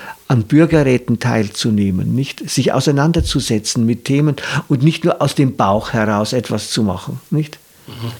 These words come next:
Speaker 1: Ja, dieses aus dem Bauch heraus, das ist ja zwischenzeitlich auch mal so eine Mode gewesen, die, äh, äh, Demokratie politisch, äh, völliger Unsinn ist, nicht?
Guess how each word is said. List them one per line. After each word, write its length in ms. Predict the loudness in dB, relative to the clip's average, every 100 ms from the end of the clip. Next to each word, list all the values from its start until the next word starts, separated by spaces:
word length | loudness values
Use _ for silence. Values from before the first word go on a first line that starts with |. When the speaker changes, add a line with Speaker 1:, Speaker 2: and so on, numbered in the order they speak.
| -16 -2
Speaker 1:
Ja, 80 | -2
dieses 260 | 0 -2 0
aus 160 | 0
dem 160 | 0 0
Bauch 240 | 0 0
heraus, 320 | 0 2 0 -2
das 120 | -2
ist 160 | -2
ja 100 | -2
zwischenzeitlich 720 | -2 -2 -2 0 0 0 -2 -2
auch 80 |
mal 160 | 0 0
so 140 | 0
eine 160 | 0 2
Mode 340 | 2 2 0
gewesen, 480 | -2 -2 0 -2 -4 -8 -12 -12 -6 0
die, 260 | 2 2
äh, 300 | -2 -2 -2 0 0 0
äh, 80 | 0
Demokratie 1000 | 2 2 2 2 0 0 0 2 2 0 -6 -10
politisch, 600 | 0 2 2 2 0 -2
äh, 100 | -2
völliger 520 | -2 0 0 0 -2 2
Unsinn 460 | 4 4 2 2
ist, 320 | 0 -4 -8 -16 -6
nicht? 260 | -4 -4